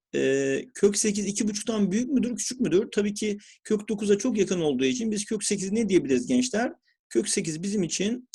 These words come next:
iki buçuktan büyük olan, e, mesela iki virgül sekiz gibi bir değer diyebiliriz. Şimdi ise tabii ki bakın bunun silgiyle kalem tıraşın toplamı aslında bir anlamıyla.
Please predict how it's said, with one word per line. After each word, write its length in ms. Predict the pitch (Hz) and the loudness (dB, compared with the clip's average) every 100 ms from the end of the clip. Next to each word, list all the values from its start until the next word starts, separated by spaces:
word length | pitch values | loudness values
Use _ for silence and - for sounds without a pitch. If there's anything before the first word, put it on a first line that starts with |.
| - - | -16 -8
iki 240 | 202 240 | -4 -2
buçuktan 460 | 185 - - 139 131 | -2 -4 -4 -2 0
büyük 260 | 185 208 208 | -2 -2 2
olan, 480 | 139 139 208 - _ _ _ - | 2 2 0 -4 _ _ _ -4
e, 200 | 143 147 | 2 2
mesela 280 | 190 208 196 | 2 2 0
iki 260 | - 202 202 | -2 -2 -2
virgül 260 | 175 170 214 | 0 -2 -2
sekiz 360 | - 208 208 | -2 -2 -2
gibi 220 | 185 214 | -2 -2
bir 80 | 180 | 2
değer 260 | 202 202 185 | 4 4 4
diyebiliriz. 440 | 190 170 156 - | 2 2 2 2
Şimdi 260 | - 214 208 | 0 -2 0
ise 320 | 202 247 - - | 0 0 -2 -2
tabii 200 | 214 202 | 0 0
ki 260 | 220 254 - _ _ | 0 -4 -6 _ _
bakın 260 | - 202 185 | 0 4 4
bunun 220 | 214 208 | 2 0
silgiyle 500 | - 190 170 226 208 | -2 -2 -2 2 2
kalem 260 | 208 208 202 | 2 0 0
tıraşın 280 | 190 247 | 0 -2
toplamı 360 | - - 202 208 | 0 0 0 0
aslında 300 | 202 - 127 | 0 0 -2
bir 80 | 127 | 0
anlamıyla. 580 | 117 117 117 156 294 | 0 -2 -2 -2 -4